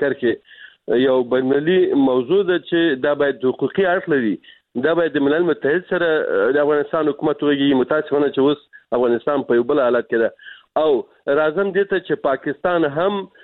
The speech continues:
د، د تیرو وختو کې خپل جاسوسان لري، حتی په طالبانو کې هم خپل نفر لري، ځکه، اه،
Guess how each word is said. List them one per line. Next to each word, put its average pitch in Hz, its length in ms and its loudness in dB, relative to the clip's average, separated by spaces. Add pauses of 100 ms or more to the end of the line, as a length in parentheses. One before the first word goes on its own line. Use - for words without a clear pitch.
(200)
د، - 160 -6 (680)
د 135 320 0 (320)
تیرو 160 280 2
وختو 185 280 0
کې 170 260 -2
خپل 165 340 0
جاسوسان 135 640 -2
لري، 143 300 2
حتی 165 340 -2 (320)
په 165 60 -4
طالبانو 156 460 0
کې 160 120 -6
هم 175 120 0
خپل 170 200 -2
نفر 160 320 0
لري، 156 320 2 (280)
ځکه، 170 280 -4
اه، 127 460 2